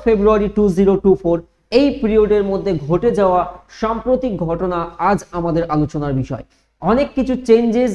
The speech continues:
অনেক কিছু নতুন তথ্য, তাই শেষ পর্যন্ত অবশ্যই তোমাকে দেখতে হবে। পর্ব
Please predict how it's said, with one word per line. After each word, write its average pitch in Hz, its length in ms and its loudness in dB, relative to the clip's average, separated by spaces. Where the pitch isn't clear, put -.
অনেক 240 260 -2
কিছু 226 160 -4
নতুন 254 220 -2
তথ্য, 226 200 -2
তাই 202 120 0
শেষ 208 140 0
পর্যন্ত 190 340 -2
অবশ্যই 180 380 -4
তোমাকে 185 220 -4
দেখতে 165 260 -4
হবে। 185 180 -2
পর্ব 220 240 2